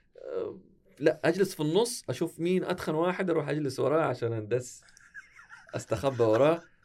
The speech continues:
ولأنه المدرس عادة يختار إما اللي في الصفوف الأمامية، الأمامية، أو ي-، يستقصد الناس اللي جالسين في الخلف، الناس اللي في النص هذول ضايعين كده في وسط ال-، الهرجة. طيب،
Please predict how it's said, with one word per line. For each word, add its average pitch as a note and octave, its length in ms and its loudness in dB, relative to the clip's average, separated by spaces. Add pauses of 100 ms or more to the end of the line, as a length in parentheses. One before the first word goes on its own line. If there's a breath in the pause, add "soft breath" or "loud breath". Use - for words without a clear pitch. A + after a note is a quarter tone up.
(100)
ولأنه C#3 520 4
المدرس C#3 600 4
عادة B2 440 4
يختار B2 480 0
إما C#3+ 180 0
اللي A#2+ 120 -2
في B2 60 -10
الصفوف C3 340 -6
الأمامية، C3+ 600 0
الأمامية، D3 600 0 (320 soft breath)
أو D3+ 220 0
ي-، C3+ 360 2
يستقصد C3 500 -2
الناس B2+ 280 0
اللي A2 120 -6
جالسين A2 300 -2
في A2 80 -8
الخلف، G2+ 340 -6
الناس G#2+ 400 -4
اللي A2 120 -8
في A2 80 -8
النص A#2 280 -6
هذول A2+ 320 -2 (420 soft breath)
ضايعين A#2+ 440 2
كده G#2 180 -2
في A2 120 -6
وسط - 220 -8
ال-، G2 220 -6
الهرجة. G2+ 540 -6 (2750 loud breath)
طيب، D#3 300 0